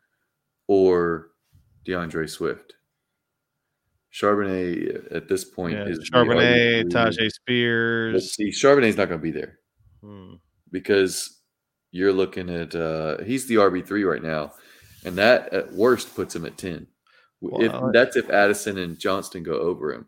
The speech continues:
Speaker 1: but I don't know if that happens.
Speaker 2: And
Speaker 1: I think
Speaker 2: Hooker, Hooker could always.
Speaker 1: And then you got the Hooker, the Hooker push.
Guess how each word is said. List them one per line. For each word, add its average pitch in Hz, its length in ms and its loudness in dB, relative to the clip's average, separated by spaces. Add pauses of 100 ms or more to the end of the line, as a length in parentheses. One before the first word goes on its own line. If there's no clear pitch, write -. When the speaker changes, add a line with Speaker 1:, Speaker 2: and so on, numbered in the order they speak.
(160)
Speaker 1:
but 80 100 -4
I 90 60 -2
don't 98 160 -6
know 58 60 -10
if 53 80 -16
that 60 140 -10
happens. 78 340 -12
Speaker 2:
And 160 140 -2
Speaker 1:
I 131 40 -4
think 156 200 6
Speaker 2:
Hooker, 131 260 8
Hooker 127 440 4
could 123 180 -2
always. 117 460 -4 (580)
Speaker 1:
And 85 140 -10
then 82 180 -6
you 82 120 -4
got 78 140 -2
the 80 60 -8
Hooker, 78 420 -8 (320)
the 87 60 -12
Hooker 82 240 -8
push. - 420 -10